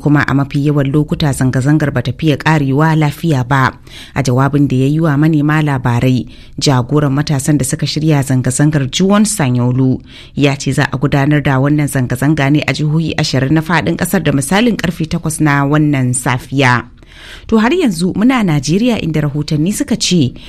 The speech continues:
ma'aikatan kare muhalli sama da dubu ɗaya da ɗari biyar ne a ƙasar ke bin bashin albashin sama da watanni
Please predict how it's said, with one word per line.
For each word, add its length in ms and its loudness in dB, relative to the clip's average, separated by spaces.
ma'aikatan 440 0
kare 280 2
muhalli 380 0
sama 280 0
da 160 2
dubu 320 -2
ɗaya 140 0
da 80 -2
ɗari 260 0
biyar 260 0
ne 140 0
a 100 0
ƙasar 300 -4
ke 160 -6
bin 200 0
bashin 360 0
albashin 420 0
sama 260 -2
da 180 0
watanni 420 -2